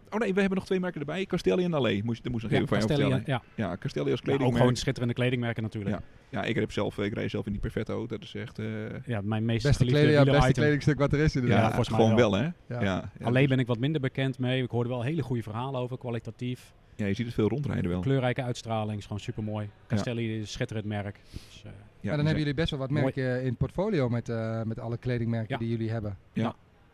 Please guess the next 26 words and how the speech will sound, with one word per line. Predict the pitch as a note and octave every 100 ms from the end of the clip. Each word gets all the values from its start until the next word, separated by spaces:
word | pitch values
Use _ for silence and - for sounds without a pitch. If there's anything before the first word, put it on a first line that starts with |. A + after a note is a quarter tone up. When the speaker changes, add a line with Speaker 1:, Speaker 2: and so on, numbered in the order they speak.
| _
Speaker 1:
Ja, | - A#2
dat, | C3 A2+
eh, | G#2+ G#2 G#2
ja, | A#2
nou, | A2 G2
en | G#2
Rafa | B2 -
natuurlijk | A2+ G#2 G#2
ook | A2
als | A2+
high-end | A2 G#2+ G#2 G#2
merk | G#2 G2+
daarnaast. | G2+ G#2 G#2 G#2 - - -
Castelli | - - B2 A2+
komt | A#2+
er | A2
dan | G#2
bij, | G#2 G#2+ A2+
Allé, | - G#2
eh, | G2+ A2 A2 F#2+ - - -
Speaker 3:
Agu. | C#3 -
Speaker 1:
Shi-, | C#3+ - _
Agu. | - A#2 B2 B2 A#2 A2+ A2+ A2+
Speaker 2:
Agu, | A2+ A2+ A2
Shimano. | - G#2+ G#2 G#2 G#2 - - -
Speaker 1:
Ja, | A2+ A2+